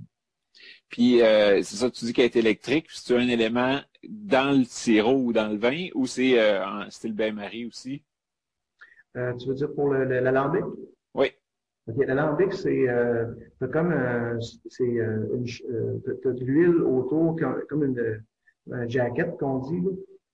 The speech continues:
Speaker 2: euh, autour du réservoir qui réchauffe le, le vin ou le,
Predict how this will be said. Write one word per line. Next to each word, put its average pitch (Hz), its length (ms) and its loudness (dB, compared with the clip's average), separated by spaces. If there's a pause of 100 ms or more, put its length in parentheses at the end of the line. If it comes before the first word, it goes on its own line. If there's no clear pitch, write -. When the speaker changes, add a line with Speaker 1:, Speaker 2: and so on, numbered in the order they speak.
(120)
Speaker 2:
euh, 117 180 -4
autour 127 320 0
du 135 80 -2
réservoir 127 800 0
qui 139 80 -4
réchauffe 143 640 -2
le, 110 260 -4 (720)
le 120 120 -2
vin 131 280 0
ou 131 100 -2
le, 113 340 -6